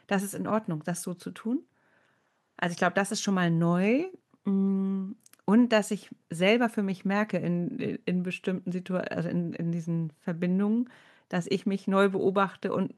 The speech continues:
mir selber immer sage, „Okay, krass, da ist grad was“, und du wählst es gleich auszusprechen. Weil das häufig sonst bisher, würde ich sagen, erst im Hinterk-, hinterher kam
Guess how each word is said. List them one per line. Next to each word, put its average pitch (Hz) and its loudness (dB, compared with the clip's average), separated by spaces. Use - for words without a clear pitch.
mir 214 6
selber 196 4
immer 190 0
sage, 185 0
„Okay, 180 -6
krass, 214 -2
da - -2
ist 208 -2
grad 175 -2
was“, 214 0
und 208 4
du 190 0
wählst 202 4
es 180 -12
gleich 175 -2
auszusprechen. 175 -6
Weil 170 2
das - -2
häufig 214 4
sonst 240 4
bisher, 220 4
würde 226 6
ich 214 0
sagen, 202 2
erst - 0
im 202 -2
Hinterk-, 262 0
hinterher 214 2
kam 190 2